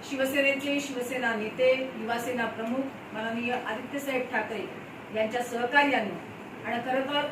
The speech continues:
ज्यांनी शिवसेना महिला आघाडीची धुरा अतिशय समर्थपणे आपल्या खांद्यावर घेतलेली आहे, वेळोवेळी आम्हाला संघटनेच्या माध्यमातून मार्गदर्शन करतात,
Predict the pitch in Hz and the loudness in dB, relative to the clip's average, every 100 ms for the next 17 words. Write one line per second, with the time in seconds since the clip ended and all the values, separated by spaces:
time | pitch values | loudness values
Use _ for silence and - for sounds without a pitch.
0 | - - 208 233 247 285 302 294 - 269 | -6 -12 -2 2 4 4 4 0 -4 -4
1 | 262 269 277 294 285 269 269 262 247 254 | -2 2 4 4 2 2 4 4 4 2
2 | 254 277 220 233 254 254 - - 277 262 | 0 -2 -4 -2 2 2 2 -2 -2 -2
3 | 247 254 269 294 277 269 247 240 247 247 | -2 -2 -2 -2 0 2 0 0 -2 -2
4 | 226 220 226 208 220 220 247 233 202 - | -2 0 0 0 -4 -2 -2 0 -2 -4
5 | - - - 208 233 254 269 285 302 302 | -8 -12 -8 0 6 6 6 2 0 0
6 | 233 240 247 254 - 226 247 262 254 269 | -2 0 2 2 2 -2 -2 -2 -2 0
7 | 262 226 254 247 240 247 240 220 214 214 | 0 0 -2 -2 -2 -2 -2 0 -2 -4
8 | 226 233 - 208 208 262 254 | -6 -6 -4 -4 -2 0 0